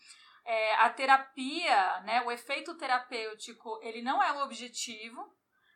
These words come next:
nem numa consulta oracular, astrológica, nem no corte de cabelo, mas ele pode ser o efeito.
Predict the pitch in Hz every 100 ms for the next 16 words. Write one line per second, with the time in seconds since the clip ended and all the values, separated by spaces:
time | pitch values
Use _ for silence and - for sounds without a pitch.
0 | - 233 247 277 240 247 233 247 233 233
1 | 220 - 233 208 208 220 220 208 - 220
2 | 208 202 196 190 208 - 214 208 220 247
3 | 294 277 226 208 240 240 220 - 233 240
4 | 226 214 233 320 - _ _ - - -
5 | 262 269 269 285 302 302 294 330 320 320
6 | 311 330 392 330 330 330 208